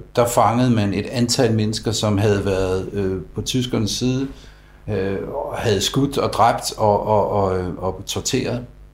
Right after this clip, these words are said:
Og det, der sker, det er, at, øh, da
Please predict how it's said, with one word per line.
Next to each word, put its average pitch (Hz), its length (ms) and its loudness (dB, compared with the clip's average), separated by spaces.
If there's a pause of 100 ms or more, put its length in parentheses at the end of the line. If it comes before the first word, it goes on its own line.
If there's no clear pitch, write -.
(920)
Og 110 100 -6
det, 135 140 2
der 160 60 6
sker, 135 340 2
det 110 200 0
er, 117 140 2 (460)
at, 107 180 0 (600)
øh, 104 340 0
da 110 160 4